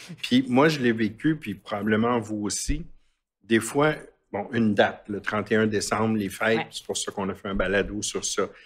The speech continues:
Speaker 1: Euh, des fois, ça va être une odeur, une chanson, euh, un souvenir c'est ça qui nous ramène. Puis là, on a besoin de refaire ce choix-là.
Speaker 2: Ouais.
Speaker 1: Puis c'est pour ça que d'avoir du plaisir puis de, de,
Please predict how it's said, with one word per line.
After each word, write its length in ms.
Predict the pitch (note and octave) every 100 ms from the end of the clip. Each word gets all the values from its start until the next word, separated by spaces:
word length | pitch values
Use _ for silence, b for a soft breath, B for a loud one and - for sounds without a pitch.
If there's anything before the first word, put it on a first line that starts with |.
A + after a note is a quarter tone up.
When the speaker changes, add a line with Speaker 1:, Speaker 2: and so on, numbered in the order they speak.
| B _
Speaker 1:
Euh, 80 | G#2
des 160 | G2+ G#2
fois, 160 | -
ça 140 | D3+ A#2+
va 80 | G#2+
être 120 | G#2+
une 120 | A2+
odeur, 540 | A2 G2+ G#2+ G2+ F#2 - _ _ _
une 140 | A#2+ A2+
chanson, 640 | - D3+ A2+ - A2 A2 _ _ _ _ _ _ _ _ -
euh, 400 | G2+ G#2 G2+ G2 - _ _ _ _ _ -
un 140 | A2+
souvenir 800 | A2 - A#2+ A2 A#2 B2 A#2 G#2+ - _ _ -
c'est 240 | - -
ça 300 | F3 - G#3
qui 180 | G3+ -
nous 140 | A2+
ramène. 680 | A2 A2+ A2 B2+ D3+ D#3+ C3+ B B _ -
Puis 140 | A#2+
là, 340 | A#2 D3 F3 -
on 160 | A2+ A2+
a 60 | A#2+
besoin 440 | A#2 B2 B2 D3+
de 100 | C3
refaire 440 | G#2 G#2+ - A#2
ce 140 | - G#2+
choix-là. 460 | - - G2+ G2 G#2 - _ _ _
Speaker 2:
Ouais. 160 | F#3 F#3 _ -
Speaker 1:
Puis 120 | -
c'est 100 | -
pour 140 | C3+
ça 200 | - D4
que 60 | C4+
d'avoir 560 | D3 G#2+ A#2 C3 D3 C3+
du 140 | -
plaisir 580 | - B2 A2+ C3 D#3+ E3
puis 100 | -
de, 220 | A2 A2+ G#2+
de, 300 | A2 G2